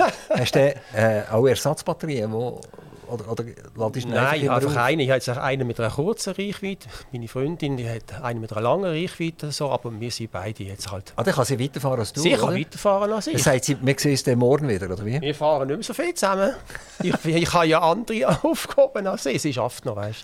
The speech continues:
Speaker 1: du. Sie ist noch arbeitstätig.
Speaker 2: Ähm, Tun wir schnell die Energie anschauen. Und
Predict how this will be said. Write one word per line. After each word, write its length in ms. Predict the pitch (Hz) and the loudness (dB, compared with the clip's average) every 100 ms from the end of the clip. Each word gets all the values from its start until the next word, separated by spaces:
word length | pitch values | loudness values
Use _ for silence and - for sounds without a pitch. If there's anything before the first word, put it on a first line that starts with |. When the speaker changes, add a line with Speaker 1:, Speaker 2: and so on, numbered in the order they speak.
| - | -16
Speaker 1:
du. 60 | - - - - | -16 -16 -20 -18
Sie 200 | - 127 | -10 -8
ist 100 | 123 | -6
noch 220 | 104 107 - | -8 -10 -10
arbeitstätig. 680 | 123 107 113 - 101 - - - - - - - | -8 -8 -8 -10 -12 -14 -18 -20 -20 -20 -18 0
Speaker 2:
Ähm, 240 | 117 120 - _ _ _ - - - _ - - _ | 2 2 -2 _ _ _ -20 -20 -20 _ -20 -20 _
Tun 140 | 131 131 | 0 0
wir 60 | |
schnell 200 | 127 107 | 0 -2
die 100 | 104 | -2
Energie 360 | 98 92 101 101 | -4 -6 -6 -4
anschauen. 300 | 104 92 71 - 78 - | -4 -6 -8 -12 -16 -6
Und 360 | 98 95 - | -4 -4 -6